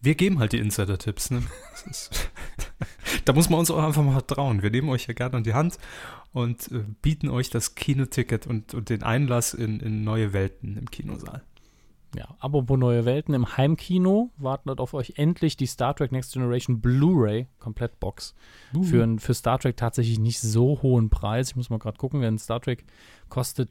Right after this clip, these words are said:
Speaker 2: traditionell sehr, sehr, sehr, sehr viel Geld auf D V D und Blu-ray, einfach weil Paramount da immer sagt, „Nö, nö, die, die sollen schon bluten, die Fans.“ Ähm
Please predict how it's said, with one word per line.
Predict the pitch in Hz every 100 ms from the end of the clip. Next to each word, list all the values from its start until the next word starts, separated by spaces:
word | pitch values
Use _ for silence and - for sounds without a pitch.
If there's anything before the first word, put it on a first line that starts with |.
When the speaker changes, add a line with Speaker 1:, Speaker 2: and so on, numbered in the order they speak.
| -
Speaker 2:
traditionell | 120 123 120 - 87 80 92
sehr, | 104 107 117
sehr, | 113 104 101
sehr, | 104 127
sehr | 117 107
viel | - - 107
Geld | - 117 131 - - - - - - -
auf | - -
D | 117
V | - 107
D | 107
und | 104
Blu-ray, | 113 117 110
einfach | 107 - 101
weil | 104
Paramount | 101 120 113 110 110
da | 107
immer | 107 104
sagt, | 104 -
„Nö, | 208 226
nö, | 151 147 135
die, | 127
die | 120 123
sollen | 120 135 127
schon | 131 117
bluten, | 120 120 113
die | 92
Fans.“ | - 82 98 - - - - - - - -
Ähm | 101 107 107